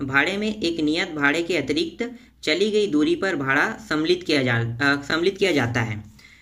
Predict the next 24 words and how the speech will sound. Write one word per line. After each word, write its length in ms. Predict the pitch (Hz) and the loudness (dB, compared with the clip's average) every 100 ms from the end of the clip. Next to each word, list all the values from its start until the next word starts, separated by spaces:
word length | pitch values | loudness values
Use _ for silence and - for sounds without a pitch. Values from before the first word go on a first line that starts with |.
| _ - | _ -4
दस 240 | 151 240 | -2 0
किलोमीटर 420 | 226 214 208 214 190 | 0 -2 0 0 0
दूरी 320 | 165 170 190 | 0 0 0
के 220 | 196 170 | 2 2
लिए 220 | 151 175 | 2 0
भाड़ा 320 | 143 131 143 | 2 2 2
एक 220 | - 143 127 | 2 -2 -2
सौ 120 | 143 | -2
पाँच 320 | 131 143 156 | 2 2 2
रुपये 260 | 175 214 160 | 0 0 0
तथा 680 | 147 135 180 202 254 - _ | -2 0 0 0 -6 -18 _
पन्द्रह 280 | 147 165 220 | -2 0 0
किलोमीटर 500 | 214 196 196 196 190 | 0 0 0 -2 0
दूरी 260 | 147 151 170 | 2 2 0
के 200 | 185 165 | 0 0
लिए 220 | 156 165 | 0 0
भाड़ा 360 | 127 131 196 269 - - | 2 0 0 -6 -16 -6
एक 120 | 147 | -4
सौ 100 | - | -4
पचपन 380 | - 143 - 147 | -2 -4 -2 -2
रुपये 280 | 120 113 117 | 0 0 -2
है। 260 | 110 107 - - _ | -4 -8 -14 -20 _
नियत 320 | 143 175 226 208 | -2 0 0 0
भाड़ा 360 | 147 143 175 | 0 0 0